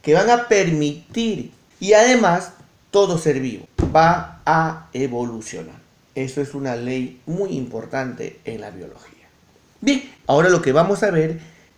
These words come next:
es analizar cada uno de ellos. Bien, jóvenes, ahora vamos a ver que los seres vivos tienen una organización específica y compleja. Empezamos, por favor.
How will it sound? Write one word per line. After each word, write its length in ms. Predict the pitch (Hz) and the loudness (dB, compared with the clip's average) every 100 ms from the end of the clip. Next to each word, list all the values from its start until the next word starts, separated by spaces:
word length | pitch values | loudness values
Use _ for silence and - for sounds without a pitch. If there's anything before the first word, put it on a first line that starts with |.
| _ _ - 139 | _ _ -8 0
es 280 | 156 165 - | 0 0 -4
analizar 840 | 147 143 135 123 123 180 180 - - | -2 0 0 -2 -2 -2 -2 -6 -2
cada 340 | 214 208 170 | 2 4 4
uno 240 | 160 147 | 2 0
de 220 | 131 113 101 | 0 -2 -6
ellos. 400 | 80 - - _ _ _ - | -12 -20 -20 _ _ _ 0
Bien, 200 | 240 262 | 0 2
jóvenes, 540 | - 190 123 113 - - | 4 4 4 0 -4 0
ahora 360 | 147 233 254 | 4 4 4
vamos 380 | 202 202 208 170 | 4 2 -2 -2
a 80 | 139 | 0
ver 320 | 156 160 165 - - - - | 2 0 -2 -14 -20 -20 -4
que 180 | 147 131 | 0 0
los 180 | 123 | -2
seres 580 | 123 - - 185 196 220 | -6 -16 -4 0 4 2
vivos 440 | 202 196 156 156 165 - - - - | 2 -2 0 -2 -4 -14 -20 -20 -10
tienen 440 | 214 226 220 220 220 | 0 2 4 2 0
una 380 | 220 208 202 - | 0 0 0 0
organización 800 | 170 147 143 135 123 - 196 196 | -2 0 -2 -2 -6 -2 -2 0
específica 840 | 170 139 131 190 170 175 185 185 | -4 -6 -6 -8 -10 -8 -8 -8
y 80 | 131 | -10
compleja. 600 | 123 113 110 110 107 - - - - - - | -8 -6 -6 -8 -12 -14 -20 -20 -20 -8 -2
Empezamos, 460 | 233 254 285 262 | 2 4 4 2
por 160 | 214 151 | 2 0
favor. 320 | 139 123 107 | 0 0 -4